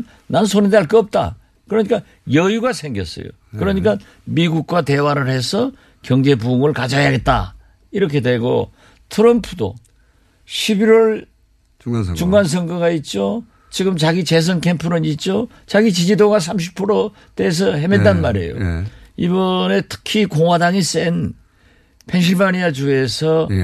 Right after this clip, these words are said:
Speaker 1: 하원 의원 보궐선거가
Speaker 2: 졌어요.
Speaker 1: 있는데
Speaker 2: 졌어요.
Speaker 1: 민주당이
Speaker 2: 이겼어요.
Speaker 1: 이겼어요.
Speaker 2: 예, 예.
Speaker 1: 젊은 친구인데.
Speaker 2: 예.
Speaker 1: 그렇기 때문에 그게 이제 미국은 하나가 지면은 시사하는 바가 많거든요.
Speaker 2: 예.
Speaker 1: 그래서 여기서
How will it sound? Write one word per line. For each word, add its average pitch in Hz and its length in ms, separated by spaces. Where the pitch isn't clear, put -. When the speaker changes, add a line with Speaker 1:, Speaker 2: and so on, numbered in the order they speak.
Speaker 1:
하원 196 540
의원 175 440
보궐선거가 170 600
Speaker 2:
졌어요. 170 140
Speaker 1:
있는데 147 520
Speaker 2:
졌어요. 95 360
Speaker 1:
민주당이 175 640
Speaker 2:
이겼어요. 92 600
Speaker 1:
이겼어요. 104 540
Speaker 2:
예, 82 560
예. 143 60
Speaker 1:
젊은 165 260
친구인데. 101 400
Speaker 2:
예. 98 460
Speaker 1:
그렇기 196 260
때문에 170 880
그게 202 320
이제 185 340
미국은 165 880
하나가 170 400
지면은 160 420
시사하는 170 560
바가 165 220
많거든요. 156 640
Speaker 2:
예. 95 360
Speaker 1:
그래서 131 600
여기서 135 640